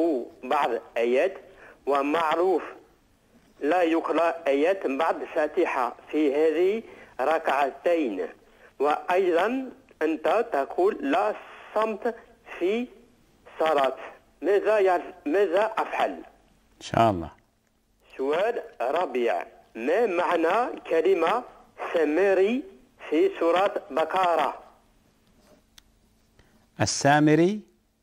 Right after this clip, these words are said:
Speaker 1: نعم، في سورة بقرة.
Speaker 2: س-، السامري، ها؟
Speaker 1: نعم.
Speaker 2: متأكد أنها في البقرة؟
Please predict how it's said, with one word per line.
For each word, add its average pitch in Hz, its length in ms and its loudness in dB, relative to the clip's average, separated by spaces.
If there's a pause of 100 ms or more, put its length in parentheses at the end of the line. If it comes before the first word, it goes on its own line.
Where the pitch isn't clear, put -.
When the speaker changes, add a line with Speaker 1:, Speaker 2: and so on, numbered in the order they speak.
(460)
Speaker 1:
نعم، 185 420 -6 (220)
في 185 200 -4 (140)
سورة 175 380 -2 (300)
بقرة. 156 680 -4 (760)
Speaker 2:
س-، - 300 -8
السامري، 107 600 2
ها؟ 147 220 -2 (680)
Speaker 1:
نعم. 139 420 -8 (1300)
Speaker 2:
متأكد 160 560 0
أنها 160 320 4
في 147 100 -4
البقرة؟ 170 580 2